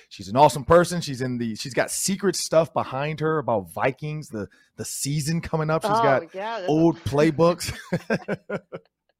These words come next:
Speaker 1: She's got Kirk
Speaker 2: Actually, no,
Speaker 1: Cousins'
Speaker 2: it's funny.
Speaker 1: wristband.
Speaker 2: No,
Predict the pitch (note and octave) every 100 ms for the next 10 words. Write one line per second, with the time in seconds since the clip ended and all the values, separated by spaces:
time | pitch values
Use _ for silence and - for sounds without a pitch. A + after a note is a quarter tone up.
0 | _ _ _ - - - F#3 F#3 D#3 -
1 | G3 F#3+ - F3+ D#3+ E3+ C3 A#2+ - C#4
2 | D4+ B2 F3 F3 C#3+ F3+ F#3 G3+ G#3 -
3 | _ _ _ _ _ _ _ _ _ _
4 | _ _ _ _ _ _ G#3 A3+